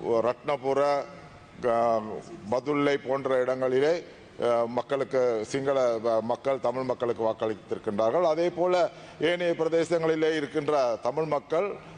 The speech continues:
அஹ், சிங்கள மக்களுக்கு வாக்களித்திருக்கின்றார்கள். இதிலே ஒரு இன, இனத்துவேஷம் இல்லாமல்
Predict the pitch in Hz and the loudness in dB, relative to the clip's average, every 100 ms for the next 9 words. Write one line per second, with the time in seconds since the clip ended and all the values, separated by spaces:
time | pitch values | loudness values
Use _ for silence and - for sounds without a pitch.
0 | - - 151 147 180 185 160 151 151 151 | -6 0 0 0 0 0 0 0 -2 2
1 | 175 147 147 131 113 113 120 110 120 160 | 0 0 -2 -2 -4 -4 -2 0 2 2
2 | 190 151 160 190 175 - - 147 156 156 | 2 4 4 2 0 -4 -4 0 2 2
3 | 147 131 151 156 170 156 160 170 160 165 | 2 0 -2 0 -2 -2 -4 -2 0 0
4 | 147 190 151 160 180 180 185 185 180 | 0 -4 -2 0 0 0 0 -2 -2